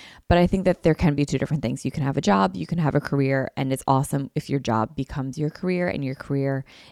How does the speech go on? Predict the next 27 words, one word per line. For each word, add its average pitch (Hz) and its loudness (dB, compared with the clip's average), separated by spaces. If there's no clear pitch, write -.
is 160 -4
something 143 -4
that 139 -4
you 139 -6
really 131 0
love 117 -2
and 131 -6
you 120 -4
really 98 -2
thrive - -4
in. - -6
Anyway, 85 -4
nonetheless. 127 -2
Careers 196 0
in 254 -4
your 254 -6
twenties 147 -10
are 165 6
going 165 2
to, 156 -2
most 147 0
of 185 -4
the 196 0
time, 190 0
come 143 -2
and 139 0
go. 135 4